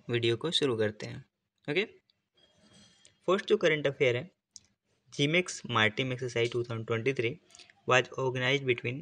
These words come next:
Navy of India and which country? G-Mex Maritime Exercise टू थाउजेंड ट्वेंटी थ्री का आयोजन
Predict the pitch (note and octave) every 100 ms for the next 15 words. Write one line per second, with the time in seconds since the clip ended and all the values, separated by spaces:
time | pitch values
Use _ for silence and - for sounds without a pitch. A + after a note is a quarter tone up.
0 | F#3+ _ - A#2+ A#2 A#2+ C3 C#3 C3 -
1 | _ B2+ A#2+ B2 G2 A#2 D#3+ - _ _
2 | _ _ _ D3 C#3+ - G#2+ G#2 G2+ A2+
3 | _ _ _ _ _ _ - A#2+ C3 C#3+
4 | D#3 - - A#2+ A2 A2 C3+ B2+ B2+ -
5 | A#2 A#2+ B2 A#2+ A#2 A2+ A2+ A2+ C3 B2+
6 | A2 G#2 G#2 A#2+